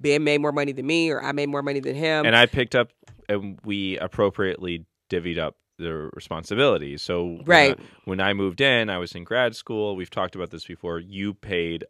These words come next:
Speaker 2: a little bit more.
Speaker 1: Right.
Speaker 2: And I paid a little bit less. You started, and at one point
Speaker 1: Trying to, I was like, "I wanna pursue my acting career.
Speaker 2: Yeah,
Speaker 1: I
Speaker 2: and
Speaker 1: wanna
Speaker 2: then
Speaker 1: pursue
Speaker 2: I
Speaker 1: my
Speaker 2: was,
Speaker 1: comedy
Speaker 2: so
Speaker 1: career."
Speaker 2: I was making the main money as
Speaker 1: Right.
Speaker 2: a teacher, and so I was like,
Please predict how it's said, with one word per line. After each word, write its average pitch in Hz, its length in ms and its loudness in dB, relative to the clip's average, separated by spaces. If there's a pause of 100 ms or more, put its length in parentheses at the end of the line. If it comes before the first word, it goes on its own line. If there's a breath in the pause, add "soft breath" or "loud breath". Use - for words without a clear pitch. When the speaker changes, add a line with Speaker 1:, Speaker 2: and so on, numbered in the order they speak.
(120)
Speaker 2:
a 87 40 -6
little 85 200 -6
bit - 180 -10
more. 80 420 -8 (120)
Speaker 1:
Right. 143 260 -2
Speaker 2:
And 80 80 -6
I 82 80 -2
paid 85 160 -4
a 82 60 -4
little 82 180 -8
bit 82 180 -8
less. 82 360 -6
You 87 160 -10
started, 82 560 -4 (100)
and 95 140 -6
at 95 120 -4
one 101 200 -4
point 104 160 -4
Speaker 1:
Trying 156 100 2
to, - 80 -2
I 175 40 8
was 190 100 4
like, 160 100 6
"I 190 60 8
wanna 269 160 0
pursue 269 240 -4
my 262 100 4
acting 247 320 2
career. 220 300 2
Speaker 2:
Yeah, 202 220 8
Speaker 1:
I - 40 8
Speaker 2:
and - 80 10
Speaker 1:
wanna 226 140 6
Speaker 2:
then 226 60 -2
Speaker 1:
pursue 220 180 2
Speaker 2:
I - 40 6
Speaker 1:
my 214 100 10
Speaker 2:
was, 214 60 4
Speaker 1:
comedy 214 220 4
Speaker 2:
so 196 140 0
Speaker 1:
career." 180 260 6
Speaker 2:
I 104 60 4
was 107 180 0
making 95 460 -4
the 90 260 -10
main 92 500 -6 (120)
money 82 400 -6
as 82 280 -6
Speaker 1:
Right. 123 160 -2
Speaker 2:
a - 40 -6
teacher, 113 400 -2
and 85 240 -8
so 82 120 -10
I 80 60 -6
was 82 140 -10
like, 82 180 -10